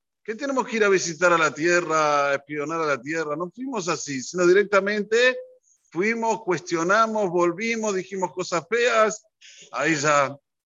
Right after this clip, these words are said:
hay que hacer guerras, todo va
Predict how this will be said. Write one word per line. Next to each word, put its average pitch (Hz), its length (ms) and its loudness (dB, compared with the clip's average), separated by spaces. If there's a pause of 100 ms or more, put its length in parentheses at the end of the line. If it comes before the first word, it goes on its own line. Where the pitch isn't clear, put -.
(540)
hay 131 120 -4
que 127 100 -6
hacer 113 260 -4
guerras, 151 720 4 (800)
todo 175 320 2
va 156 420 0